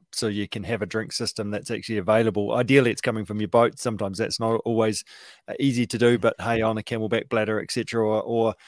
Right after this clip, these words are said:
little soft flasks that are coming out of your, um, P F D as well, all those things to have a play with. But yeah, if you can drink your food, that's obviously better. Um, the other one I've, uh, had people do before is actually put a bit of duct tape around the middle of their paddle, hold their paddle in their teeth while they're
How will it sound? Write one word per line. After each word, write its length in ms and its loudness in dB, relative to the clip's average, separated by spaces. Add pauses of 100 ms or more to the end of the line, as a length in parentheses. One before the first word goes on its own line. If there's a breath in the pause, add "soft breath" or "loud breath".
(180 soft breath)
little 220 2
soft 260 -2
flasks 300 0
that 80 -8
are 40 -6
coming 300 -4
out 160 2
of 100 -2
your, 280 0 (180)
um, 400 -8
P 160 -6
F 100 -8
D 140 0
as 160 -2
well, 140 4
all 160 0
those 320 0 (240)
things 320 -4
to 80 -4
have 120 -4
a 60 -10
play 200 -2
with. 180 -6
But 120 -4
yeah, 140 2
if 100 -8
you 80 -6
can 160 -6
drink 300 0
your 100 -2
food, 280 -4
that's 280 -6
obviously 340 -6
better. 260 4 (480 soft breath)
Um, 420 0 (520)
the 160 2
other 180 4
one 180 2
I've, 240 -2
uh, 300 0
had 240 -4
people 300 -4
do 120 2
before 320 2
is 80 4
actually 360 -2
put 180 -2
a 40 -4
bit 120 2
of 80 2
duct 220 2
tape 180 -8
around 160 -2
the 60 -2
middle 220 2
of 100 2
their 80 2
paddle, 400 0 (220 soft breath)
hold 260 2
their 100 0
paddle 380 0
in 100 0
their 140 -2
teeth 360 -2
while 140 4
they're 80 -2